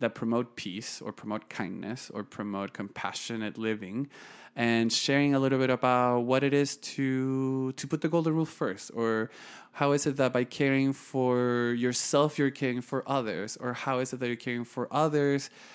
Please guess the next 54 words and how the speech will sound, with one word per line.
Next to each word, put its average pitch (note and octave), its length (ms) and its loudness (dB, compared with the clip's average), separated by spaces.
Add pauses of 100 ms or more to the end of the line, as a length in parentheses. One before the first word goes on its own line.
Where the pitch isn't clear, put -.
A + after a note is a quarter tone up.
(260)
caring D3 320 0
for D3 240 -2
this C#3 220 -4
earth, B2 500 0
or B2+ 160 0
how C3+ 220 2
is C3+ 140 2
it C3+ 40 -4
that B2+ 140 2
caring B2+ 220 0
for B2+ 180 0
the A#2+ 160 0
earth C#3 400 0
is B2+ 160 -6
caring B2 260 -4
about A2+ 200 -4
yourself? - 800 -8
So D#3 100 0
it's D#3+ 140 2
a, A3 160 6
it's E3 100 2
all F3+ 140 6
a C#3+ 40 4
cycle. C3+ 460 0
It's A#2 160 2
all, D3+ 200 6
it's, B2+ 240 2
it's C3+ 160 0
all, E3+ 280 6
it's - 160 0
all F#3 100 6
connected. C3+ 500 0
It's A#2 180 -2
all D3 160 4
one. A2+ 600 2 (500)
And A#2+ 140 0
that C#3+ 100 6
is C#3+ 100 4
the B2+ 80 0
most C3 180 2
important B2 360 0
message B2+ 400 0
that A2 100 -2
I A2 160 -2
can A2+ 200 -6
share B2+ 760 2 (480)
through D#3+ 280 4
the D3 80 6
work C3 160 4
that B2 100 2
I A#2 80 4
do, A2+ 560 4
is B2 300 0
that A#2 500 2